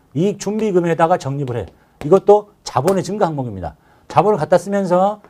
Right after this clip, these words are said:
부채 하나 만들고 자본의 증가 항목 하나 만들고 요것의 이유는 이제 자본편에 가서 아, 보면 될 거니까. 갖다 쓰는 돈이 십일만 원인 거죠. 이렇게. 자, 이때 나오는 이름이 이제 미지급 배당금. 현금 배당 당장 줄 수 없으니까.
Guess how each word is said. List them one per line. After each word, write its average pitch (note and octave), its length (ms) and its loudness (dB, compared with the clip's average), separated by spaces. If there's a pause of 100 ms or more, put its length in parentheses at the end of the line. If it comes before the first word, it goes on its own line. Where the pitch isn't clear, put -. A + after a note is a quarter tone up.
(120)
부채 F3 260 -4
하나 E3+ 140 -2
만들고 C#3+ 540 -2
자본의 C3+ 360 -4
증가 C3 200 -8
항목 B2 200 -6
하나 B2+ 120 -8
만들고 F2+ 420 -8 (180)
요것의 A#2+ 300 -2
이유는 B2+ 260 -4
이제 G2 100 -10
자본편에 A#2+ 440 -6
가서 F2+ 160 -8
아, D#2 140 -12 (260)
보면 G2 180 -10
될 F2 140 -10
거니까. F2 380 -6 (420)
갖다 C#3 240 0
쓰는 A3 220 -4
돈이 F3 320 -4 (160)
십일만 D#3 480 -2
원인 A#2 140 -8
거죠. F#2+ 360 -8 (360)
이렇게. C#3+ 380 -8 (2250)
자, A#2 100 -2
이때 G3+ 200 4
나오는 E3+ 280 2
이름이 E3 220 -2
이제 A3 140 0
미지급 D#3+ 380 -6
배당금. A#2 420 -6
현금 G#3 280 -2
배당 E3+ 200 0
당장 D3 300 -4
줄 B2 120 -12
수 B2 120 -8
없으니까. G#2 480 -8